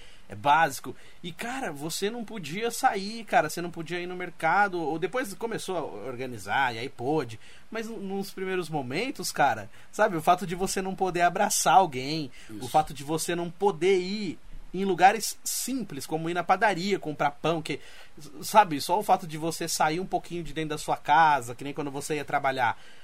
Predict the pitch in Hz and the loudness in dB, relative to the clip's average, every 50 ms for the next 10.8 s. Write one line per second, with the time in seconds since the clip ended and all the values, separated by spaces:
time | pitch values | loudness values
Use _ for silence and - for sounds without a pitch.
0 | - - - - 123 127 135 - - 147 - - 165 160 175 170 151 139 - 151 | -14 -14 -14 -10 -8 -6 -4 -4 -4 -2 2 6 8 8 8 6 4 -2 -2 -2
1 | 135 131 127 120 - - 151 156 160 147 143 143 143 147 - 175 175 165 - 160 | -2 -4 -4 -6 -6 -4 -4 -2 -2 -2 -2 -2 -2 -2 -2 -2 -2 2 6 6
2 | 180 196 185 165 - - 170 147 147 147 143 - 135 123 - - 135 131 131 131 | 6 6 4 0 -2 -4 -4 -2 -2 -4 -6 -6 -6 -8 -6 -8 -8 -8 -8 -8
3 | 131 - 139 139 135 - 151 135 117 151 160 170 160 165 156 147 147 135 131 123 | -8 -8 -8 -8 -6 -6 -6 -2 2 2 2 2 2 -2 -6 -6 -4 -4 -2 -2
4 | 123 131 139 135 - 156 147 143 - 156 143 139 135 123 120 123 131 143 151 147 | -2 -2 -2 -4 -6 -10 -12 -10 -6 -6 -4 -4 -4 -4 -4 -4 -4 -4 -4 -6
5 | 127 - - - - - - - - - 139 135 - 139 135 127 131 131 120 127 | -6 -10 -12 -14 -14 -14 -14 -14 -8 -6 -6 -4 -2 -2 -2 -2 -4 -8 -10 -8
6 | 135 131 131 127 120 107 110 117 117 - 165 156 143 123 110 104 95 101 110 120 | -8 -8 -8 -8 -10 -10 -12 -12 -2 0 0 0 2 -2 -6 -8 -8 -8 -8 -6
7 | 117 123 123 117 131 139 165 196 202 185 185 196 202 196 180 151 139 131 131 127 | -6 -4 -4 -4 -4 -4 -4 -4 -2 -2 0 0 2 2 2 0 0 -4 -6 -4
8 | 120 127 127 123 120 110 - - 220 190 160 160 180 175 165 160 - - - - | -4 -4 -4 -4 -6 -10 0 4 4 4 4 2 -2 -2 -4 -6 -6 -8 -10 -10
9 | - - - - - - 254 262 - - 254 247 - - 190 160 208 233 240 208 | -12 -14 -14 -14 -6 -2 -2 0 0 0 0 0 0 0 4 8 8 8 8 8
10 | 190 156 139 131 - 170 170 214 240 196 165 - 117 101 92 | 4 0 -4 -4 0 2 2 4 4 2 0 -2 -8 -12 -12